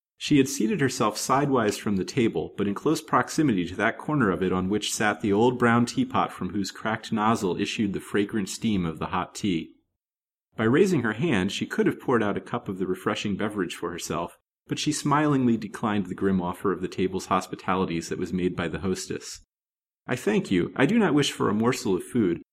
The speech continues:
but I shall be glad of a glass of fresh cold water. I have walked the whole distance, and I am very tired and thirsty." Haidee arose, and taking a small white pitcher from the cupboard in the corner,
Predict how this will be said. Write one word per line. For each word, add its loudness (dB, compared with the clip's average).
but 0
I 4
shall 0
be 2
glad 4
of -2
a -2
glass 0
of -6
fresh 0
cold 2
water. 0
I -2
have -2
walked 0
the -2
whole 4
distance, 0
and 0
I 0
am 0
very 4
tired -2
and -6
thirsty." -2
Haidee 8
arose, 4
and -2
taking 0
a -2
small 0
white 2
pitcher -2
from 0
the 0
cupboard 0
in -2
the -4
corner, -2